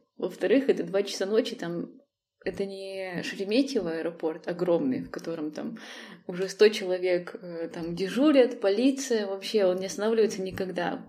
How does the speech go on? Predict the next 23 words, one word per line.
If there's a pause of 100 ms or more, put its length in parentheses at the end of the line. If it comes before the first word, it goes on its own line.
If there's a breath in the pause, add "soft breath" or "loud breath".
В
Италию
ты
приезжаешь, (440 loud breath)
там
такое
ощущение,
что
вот
вы
прилетели,
и
за
тобой
ключи
закроют, (120)
все,
<laughs>
больше
тут
никого
не
предвидится.